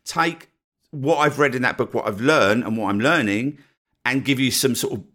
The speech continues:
like, from, from our standpoint of when it comes to business and some things that you can do, some of the things that I've implemented. But I also, you know, I want you to think, like, right now, do you feel good about charging for your services? Right?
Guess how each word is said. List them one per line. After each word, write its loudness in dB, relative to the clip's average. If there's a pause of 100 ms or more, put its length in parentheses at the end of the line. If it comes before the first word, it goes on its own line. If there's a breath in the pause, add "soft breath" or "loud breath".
like, -2
from, -2
from -2
our 4
standpoint -4
of -10
when -4
it -8
comes -4
to -8
business 0
and -2
some -4
things 0
that -10
you -6
can -4
do, 2
some -2
of -2
the -2
things -4
that -8
I've 0
implemented. -6 (560 soft breath)
But -2
I 4
also, 2
you -2
know, 2
I 0
want 2
you -6
to -6
think, -2
like, -8
right 2
now, -4 (400)
do 2
you 0
feel 0
good 0
about 0
charging -2
for -8
your -4
services? -8 (560)
Right? -6